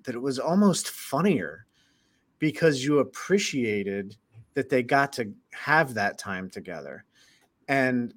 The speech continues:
it, it, it just, there was, there was a humor in there that was life affirming of, "Boy, I'm glad Goose got to do this with his buddies one more time."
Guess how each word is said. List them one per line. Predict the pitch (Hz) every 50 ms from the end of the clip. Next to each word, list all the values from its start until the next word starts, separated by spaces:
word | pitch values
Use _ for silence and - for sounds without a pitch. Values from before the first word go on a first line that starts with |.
| _ _
it, | 160 143 143 - - 139 139 151 - - - - _
it, | - 156 - -
it | 175 156 -
just, | - 190 180 143 147 - - _ _ _ _ _ -
there | 147 135 151 139 131
was, | 139 139 127 127 - - _
there | 202 151 139
was | 143 131 117
a | 131
humor | 107 - - - 175 190 202 208 196 180 156 135
in | - 139 143 143 143
there | 139 135 131 131 131 123
that | 113 123 123 113 - -
was | 127 113 110
life | 107 104 120 143 113 - -
affirming | 104 - - 110 101 101 95 87 87 95 - -
of, | 107 110 110 107 104 101 - _ _ _ _ _
"Boy, | 190 196 202 190 160 139
I'm | 127 117 117
glad | - 135 147 147 143 127 -
Goose | - 139 143 131 - -
got | - 127 127 -
to | - 113
do | 98 - 127 143 143
this | 127 117 101 101 - -
with | 123 113 101 113
his | 123 110 104
buddies | - - 113 135 139 135 110 101 104
one | 110 104 104
more | 101 98 95 92
time." | - - 90 69 71 -